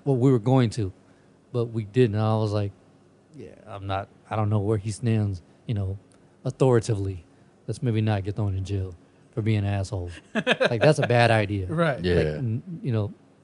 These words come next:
Speaker 1: ag-, negging a cop <laughs> to, to, to arrest you. Y'all have any like that or no?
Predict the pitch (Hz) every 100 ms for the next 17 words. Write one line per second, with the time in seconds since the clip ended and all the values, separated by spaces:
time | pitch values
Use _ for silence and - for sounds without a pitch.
0 | _ _ _ 123 117 113 151 139 123 123
1 | 120 110 98 117 110 120 - 160 160 170
2 | 123 - 117 107 98 _ _ _ - 123
3 | 107 123 160 147 139 117 _ _ _ _
4 | _ _ _ _ _ _ _ _ - 104
5 | 117 117 117 117 117 120 101 92 90